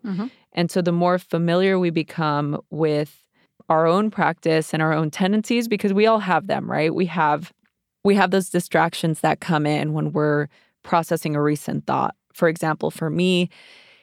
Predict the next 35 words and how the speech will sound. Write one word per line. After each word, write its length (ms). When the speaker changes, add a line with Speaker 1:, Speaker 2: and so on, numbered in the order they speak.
Speaker 2:
if 220
I'm 160
doing 320
something 400
right 260
before 460
I 80
meditate, 640
I'm 200
gonna 200
be 540
processing 760
whatever 640
was 220
happening 520
right 240
before 380
that 300
I 120
meditate 400
in 60
the 80
morning. 320
So 400
it 160
might 260
be 340
a 80
dream 420
I 120
was 140
having. 580
It 120
might 240
be 320